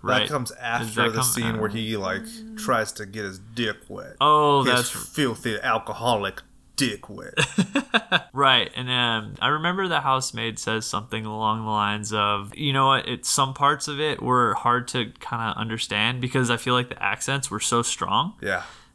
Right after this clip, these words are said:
Speaker 1: That she said something about being the lady of the house, right? And then they kinda correct her. Do you remember that at all? Like, Susan was like, she's like, "Oh, well, you're, you're the lady of the house." And she's like, "No, ma'am, you're the lady of, you know."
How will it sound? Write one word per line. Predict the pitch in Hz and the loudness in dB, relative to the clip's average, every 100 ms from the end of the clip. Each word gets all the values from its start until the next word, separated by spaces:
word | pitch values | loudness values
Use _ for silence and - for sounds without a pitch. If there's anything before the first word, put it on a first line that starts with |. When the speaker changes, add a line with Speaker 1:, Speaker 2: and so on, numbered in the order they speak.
| - | -2
Speaker 1:
That | 123 123 110 - | 4 4 4 2
she | - 139 | -2 0
said | - 160 | 2 2
something | 143 143 147 139 | 2 -2 0 0
about | 127 123 90 | 2 2 2
being | 120 120 117 | 0 0 -2
the | 107 | -2
lady | 101 107 131 | 0 2 2
of | 147 | 2
the | 160 | 0
house, | 175 185 196 - - 107 | 2 2 2 -4 -6 2
right? | 120 147 - | 4 4 0
And | 131 131 | 0 2
then | 131 | 4
they | 127 | 2
kinda | 123 131 120 | 2 2 2
correct | 120 113 - | 0 0 0
her. | 143 | -2
Do | 127 | 0
you | 127 | 0
remember | 127 127 143 | 0 0 0
that | 160 170 175 | 0 2 4
at | |
all? | 180 180 | 4 4
Like, | 139 117 | 4 2
Susan | - 135 127 127 | 2 4 2 2
was | 120 113 | 0 2
like, | 117 110 - - | 2 0 -4 -10
she's | - 131 | -6 0
like, | 127 123 | 0 2
"Oh, | 175 156 | 4 4
well, | 135 | 4
you're, | 135 160 143 - | 2 2 -2 -4
you're | 139 156 | -2 0
the | 147 | 2
lady | 170 190 165 | 2 4 2
of | 127 | 2
the | 120 | 4
house." | 117 113 | 4 2
And | 123 | -6
she's | - 127 | -2 2
like, | 123 107 | 2 2
"No, | 117 151 131 | 2 4 4
ma'am, | 110 107 113 | 0 -2 -2
you're | 107 127 151 | 0 4 4
the | 123 | 4
lady | 113 107 104 | 2 2 0
of, | 98 - | -4 -4
you | 113 | -4
know." | 117 | -6